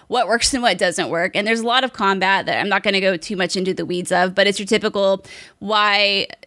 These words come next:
Y, X, and A, I think are the ones I'm looking for, that do your,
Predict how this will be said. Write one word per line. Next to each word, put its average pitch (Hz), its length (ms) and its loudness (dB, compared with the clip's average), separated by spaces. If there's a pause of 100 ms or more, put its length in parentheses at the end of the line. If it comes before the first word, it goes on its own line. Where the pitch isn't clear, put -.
(140)
Y, 226 600 2
X, - 360 -2
and - 220 -2
A, 180 420 0 (280)
I 185 40 -8
think 180 240 -4
are 180 100 0
the 180 120 -2
ones 180 160 -4
I'm 185 80 -4
looking 165 240 -4
for, 165 260 -4
that 208 560 0
do 226 120 -4
your, 202 360 2